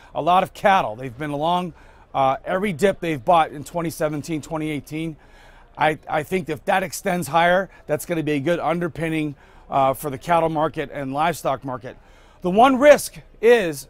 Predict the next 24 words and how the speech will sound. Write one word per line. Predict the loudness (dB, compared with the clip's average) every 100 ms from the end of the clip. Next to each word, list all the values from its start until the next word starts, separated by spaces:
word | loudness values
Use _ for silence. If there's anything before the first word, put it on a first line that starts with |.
| _ -10
if | -8
something | -8 -6 -6 -4
changes | -2 -2 -2 -2
in | -2
nafta, | 0 0 0 -12 -18 _ _ -20 _ _
that's | -4 -2 -4
the | -2
big | -2
what | 4 4 4
if, | 0 0
that | -4 -2
could | -6
be | -6 -4
the | -4
black | -6 -2 0 -2
swan | -4 -4 -2
event. | -2 -2 -4 -8 -20 _
If | -12 -2
nafta | 2 2 2 0
was | 2 0
to | -2
go | 0 2
away | 4 4 4 2
suddenly, | 0 0 0 -4 -6